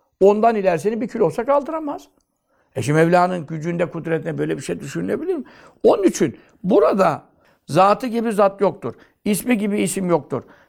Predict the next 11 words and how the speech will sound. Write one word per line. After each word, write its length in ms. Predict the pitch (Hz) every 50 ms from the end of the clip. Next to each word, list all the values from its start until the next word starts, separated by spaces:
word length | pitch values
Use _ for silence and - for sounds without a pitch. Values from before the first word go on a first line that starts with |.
| _ -
Fiili 340 | - 202 214 220 233 262
gibi 240 | 208 220 202 185 180
fiil 260 | 143 165 175 165 156
yoktur. 340 | 151 147 135 - - 120 107 - - _ _
Sıfatı 380 | - - 240 226 254 254 277 311
gibi 260 | 226 233 208 190 180
sıfat 320 | 147 170 170 170 - -
yoktur. 300 | 160 151 143 - 262 262 - - _ _ -
İlla 840 | 381 392 381 330 294 262 240 220 196 180 170 160 151 143 135 135 180
var 140 | 247 294
ise 380 | 349 302 - - 339 339 349